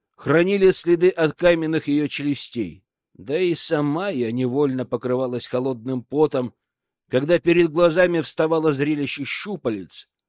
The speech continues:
бьющихся о прозрачную колдовскую границу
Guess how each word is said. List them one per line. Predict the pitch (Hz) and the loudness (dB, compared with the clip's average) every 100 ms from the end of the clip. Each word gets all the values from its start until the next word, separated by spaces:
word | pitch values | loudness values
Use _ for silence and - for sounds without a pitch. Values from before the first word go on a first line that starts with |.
| _ _ _ _ _ | _ _ _ _ _
бьющихся | - 101 180 214 - 185 - 170 | -8 -2 0 0 0 -4 0 0
о | 170 165 | 2 0
прозрачную | 147 165 156 156 170 - 151 147 | 0 0 0 0 -2 -4 -4 -4
колдовскую | 143 143 143 139 - 156 151 | -4 -6 -4 -6 -6 -4 -2
границу | 135 143 143 175 156 143 131 | -2 -2 -2 -4 -4 -4 -6